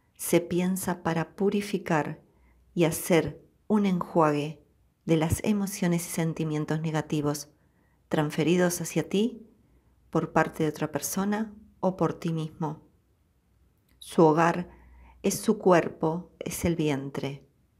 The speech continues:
que es el centro que nos conecta de manera astral con otras personas. Este centro del vientre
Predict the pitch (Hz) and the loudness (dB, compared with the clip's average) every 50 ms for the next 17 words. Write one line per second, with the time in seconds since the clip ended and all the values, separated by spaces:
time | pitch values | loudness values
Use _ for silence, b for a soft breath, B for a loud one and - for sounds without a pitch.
0 | _ _ _ _ _ _ _ _ _ _ _ _ _ _ _ _ _ _ - - | _ _ _ _ _ _ _ _ _ _ _ _ _ _ _ _ _ _ -6 -2
1 | 202 175 170 180 180 - - 208 202 202 - - 196 175 165 160 151 - - 156 | 0 2 2 2 2 2 2 2 2 2 2 2 4 4 2 0 -2 -2 0 0
2 | 156 147 156 - - _ _ _ _ - - 190 175 165 170 - - 170 165 165 | 0 -2 -2 -8 -14 _ _ _ _ -4 0 0 2 2 0 -2 -2 0 2 2
3 | 165 160 160 - - - 151 147 151 b b b b b b b b b b b | 2 0 0 -2 -6 -4 -4 -4 -4 b b b b b b b b b b b
4 | - - 180 175 156 151 156 160 165 185 208 226 247 240 220 - - - 165 - | -4 0 0 2 2 2 0 2 2 2 2 4 2 2 0 -2 -2 -4 -4 -4
5 | - - - - 160 147 151 147 - - - 175 165 151 147 143 - - 175 - | -6 -14 -6 -2 2 2 2 2 -2 -6 -4 -4 -2 -2 -2 -4 -2 -4 -6 -4
6 | - 175 170 165 - - - 165 156 147 147 147 147 147 - - - - - _ | -2 -4 -4 -4 -4 -4 -2 -2 -2 -2 -4 -4 -6 -6 -10 -12 -14 -16 -20 _
7 | _ _ _ _ _ _ _ _ _ _ _ _ _ - 190 - - - 185 185 | _ _ _ _ _ _ _ _ _ _ _ _ _ -8 -8 -6 -2 -2 -2 0
8 | - - 190 175 170 165 - - 160 - 165 147 147 156 170 175 180 165 165 160 | 2 2 2 2 2 0 -2 -4 -4 -4 -2 -4 -4 -2 0 2 2 2 2 0
9 | 143 - - 139 143 147 - - | -4 -4 -6 -6 -6 -8 -10 -14